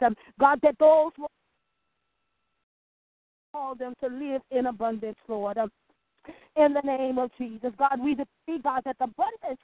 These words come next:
uh, of your love for us creates us, God, uh, to be wealthy, um, wealthy in our finances, that our bank accounts are running over. Father, especially those that tithe.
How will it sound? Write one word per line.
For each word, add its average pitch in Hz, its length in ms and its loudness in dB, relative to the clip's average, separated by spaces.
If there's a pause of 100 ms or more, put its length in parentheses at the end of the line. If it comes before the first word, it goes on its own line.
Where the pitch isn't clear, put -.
uh, 247 140 0 (280)
of 285 120 6
your 294 120 8
love 311 280 0
for 262 260 4
us 240 60 -6 (300)
creates 311 400 -2 (140)
us, 285 120 4 (180)
God, 226 260 0
uh, 240 80 4 (260)
to 311 100 8
be 294 140 -4
wealthy, 269 680 -4
um, 220 220 -4 (200)
wealthy 330 600 0
in 311 180 2
our 294 220 2
finances, - 720 -6
that 277 120 -4
our 285 160 -4
bank 339 280 -4
accounts 269 460 -10
are 254 100 -2
running 247 340 0
over. 220 360 0 (260)
Father, 294 340 6 (100)
especially 349 380 -12
those 311 440 0
that 294 120 -10 (120)
tithe. 262 420 -6